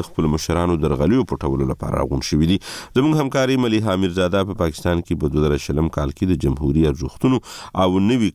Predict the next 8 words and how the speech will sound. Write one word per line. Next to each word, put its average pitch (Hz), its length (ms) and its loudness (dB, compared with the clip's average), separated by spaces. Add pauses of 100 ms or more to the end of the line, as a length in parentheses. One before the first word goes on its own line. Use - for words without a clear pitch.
کال 92 200 0
کې 90 480 2
پر 69 140 -2
امکاناتو 76 760 0 (560)
راپور 78 480 0
جوړ 71 240 -2
کړی. 80 140 0 (440)
نو 73 60 2